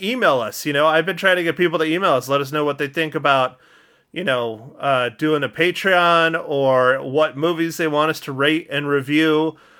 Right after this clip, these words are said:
or just sending us, you know, uh, viruses or, uh, whatever, and we're not getting it. So I think s-, emailing viruses is probably dead 'cause you really can't do that much anymore.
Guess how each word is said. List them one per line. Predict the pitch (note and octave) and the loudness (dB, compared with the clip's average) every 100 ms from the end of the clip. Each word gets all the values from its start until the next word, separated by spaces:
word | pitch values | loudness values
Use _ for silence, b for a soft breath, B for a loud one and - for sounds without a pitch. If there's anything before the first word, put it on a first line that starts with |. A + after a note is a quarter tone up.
| b b - | b b -2
or | D#3 D3 C#3 | 2 2 2
just | D#3 D3 B2+ | 2 2 0
sending | - F3+ F3+ E3+ | -2 0 0 0
us, | E3 D#3+ - - | 0 0 -2 -4
you | D#3+ | 0
know, | C#3 B2+ B2 B2 B2+ - | 2 4 2 0 -8 -6
uh, | C#3 B2+ A2+ | -2 0 0
viruses | B2 C#3+ E3+ F3 - F3 E3 - - _ _ _ _ _ _ _ - | 0 0 0 -2 -4 -6 -8 -14 -20 _ _ _ _ _ _ _ -6
or, | C#3+ C3+ C3+ C3 C3 C3+ | 0 2 4 4 2 2
uh, | C3+ B2 | 2 2
whatever, | B2 D3 F#3+ G3 G3 G3+ | 2 2 2 2 0 -2
and | G3 F#3 D#3 D3+ | -2 -2 0 0
we're | D3 D3 | 0 2
not | E3 C#3+ | 0 0
getting | E3 F3+ | -2 -2
it. | F#3+ F#3 _ _ _ | -6 -8 _ _ _
So | - - C#3+ C3+ C3 B2+ B2+ B2 - | -18 -4 0 2 2 0 0 -2 -6
I | B2 | -12
think | B2+ G#3 | -12 -12
s-, | G#3+ - - | -12 -18 -8
emailing | D3+ F3 D#3+ C3+ | -4 -2 -2 -2
viruses | A#2+ B2+ A#2 A2+ G#2+ | 0 0 0 -4 -12
is | |
probably | - B2+ A2 G#2+ | -6 -4 -2 -4
dead | - G#2+ G#2 - | -4 -4 -4 -6
'cause | A2+ G#2+ - b b b - | -8 -8 -16 b b b -4
you | |
really | F3+ B3 | 0 0
can't | C4 C4+ G#3+ | 0 -4 -2
do | B3 | 0
that | A#3 A#2+ | 0 0
much | A#2+ - | -2 -6
anymore. | A2+ A2 A2 | -8 -4 -4